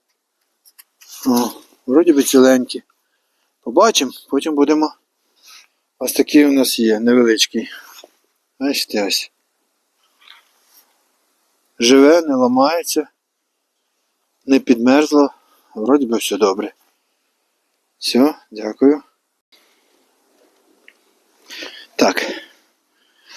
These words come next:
Ось ще раз цей гранат. Бачите, земельку забрав, розчистив. А трошки він нахилений в сторону, думаю, вирівняється. Як не вирівняється, тоді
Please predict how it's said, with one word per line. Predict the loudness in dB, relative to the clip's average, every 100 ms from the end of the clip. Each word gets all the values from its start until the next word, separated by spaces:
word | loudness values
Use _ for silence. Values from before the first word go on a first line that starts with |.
| -20 _ -2
Ось | -2
ще | 2 2
раз | 4 2
цей | 0 -2
гранат. | -2 -4 0 -2 -4 -20 _ _ _ -14
Бачите, | -8 -6 -2 -4 _ -20 -20 -20 _
земельку | 0 4 4 2 -4 -2
забрав, | 0 2 2
розчистив. | 2 2 2 2 0 -6 _ _ -20 -20 -20 -20 _
А | -4
трошки | -2 0 4
він | 4
нахилений | 4 4 4 4 2
в | -2
сторону, | 0 2 2
думаю, | 2 2 2
вирівняється. | 2 2 0 -6
Як | 0
не | 4
вирівняється, | 6 4 4 0 -2
тоді | -2 0 0